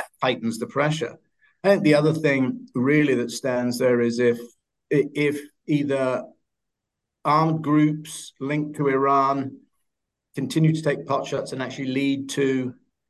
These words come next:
um, U S casualties and or any concrete evidence that Iran was involved in the, um, seventh of October attacks, even though there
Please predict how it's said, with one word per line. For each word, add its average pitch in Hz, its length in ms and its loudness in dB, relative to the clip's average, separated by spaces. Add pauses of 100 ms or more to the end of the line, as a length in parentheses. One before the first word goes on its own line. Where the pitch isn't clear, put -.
(360)
um, 123 480 -2 (100)
U 147 180 4
S - 180 2
casualties 143 800 -2 (240)
and 156 400 4
or 139 680 4
any 170 480 2
concrete 139 640 -4
evidence 127 540 -2
that 127 120 0
Iran 127 520 2
was 117 320 -4
involved 127 640 2
in 123 200 -2
the, 123 320 -2 (640)
um, 120 340 0
seventh 131 400 -4
of 120 100 0
October 123 600 -2
attacks, 123 560 -4
even 127 320 -2
though 123 340 4
there 123 140 4